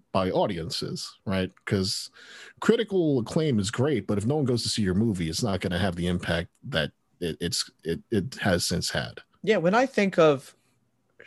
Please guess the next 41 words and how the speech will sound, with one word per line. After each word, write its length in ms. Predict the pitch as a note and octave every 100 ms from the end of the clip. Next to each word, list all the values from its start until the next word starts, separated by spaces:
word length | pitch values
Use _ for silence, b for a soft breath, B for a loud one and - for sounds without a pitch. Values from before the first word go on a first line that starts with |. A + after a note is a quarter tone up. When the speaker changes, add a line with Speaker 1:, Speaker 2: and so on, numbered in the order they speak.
| - - _
Speaker 2:
plot 280 | - D#3+ -
structure 440 | - D3 C3+ D3
like 240 | C3+ C3 -
this, 260 | C3 -
I 80 | C#3+
think 260 | D#3+ E3+ D#3
of 240 | C#3 - _ _
Pulp 200 | G3 F#3+
Fiction 380 | F#3 F3+ F3+ E3
and 60 |
I 100 | C#3+
think 180 | C#3 D3
of 80 | C#3
Memento. 480 | C3 C3+ C3 B2 A#2
Those 180 | D3 F3+
are 40 |
the 60 | F#3
two 160 | F#3+
Speaker 1:
Right. 80 | G3
Speaker 2:
films 260 | E3 D#3 -
that 140 | C#3+
come 160 | D#3 D3+
to 80 | D3+
mind. 320 | G#3+ F#3+ - B B B B
And 140 | F3+
Memento 320 | F#3 G#3+ C4 G#3+
was 140 | E3
several 340 | F#3 F3+ E3+
years 280 | D3 D3+ C3
later. 440 | C#3 E3 C3 A#2+ D3+
You 100 | C3+
know, 100 | C3+
that 140 | C#3+ D#3+
wasn't 240 | D#3+ D#3+
until 140 | D3+
two 200 | C#3+ D3+
thousand, 480 | D3 F3 G3+ F3 E3
and 140 | E3 E3+
it 60 |
wasn't 320 | A3 B3 -
nearly 520 | C#3+ D#3 G3 F#3 D3+